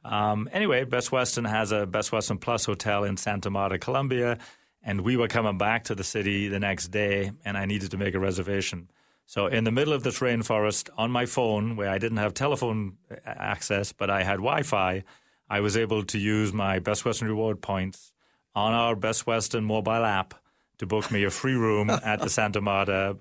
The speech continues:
Best Western Plus. Beautiful hotel. It just blew my mind that I could be that remote from any kind of civilization.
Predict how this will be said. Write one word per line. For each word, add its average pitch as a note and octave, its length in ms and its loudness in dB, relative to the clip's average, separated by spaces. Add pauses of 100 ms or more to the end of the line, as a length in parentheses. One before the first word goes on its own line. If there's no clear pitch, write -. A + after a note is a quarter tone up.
Best G2+ 220 -2
Western F#2 320 -2
Plus. F2+ 360 -4 (140)
Beautiful A#2 300 0
hotel. G2+ 580 0 (600)
It G2 160 -2
just C3 280 -2
blew B2+ 220 0
my A#2 200 2
mind G2 480 0
that G#2+ 180 -6
I G#2 140 0
could G2+ 180 -2
be G2+ 140 -2
that A2 240 0
remote G2+ 480 -2
from F#2+ 500 -2
any G#2+ 160 -4
kind G#2+ 160 0
of F#2+ 80 0
civilization. G2 840 0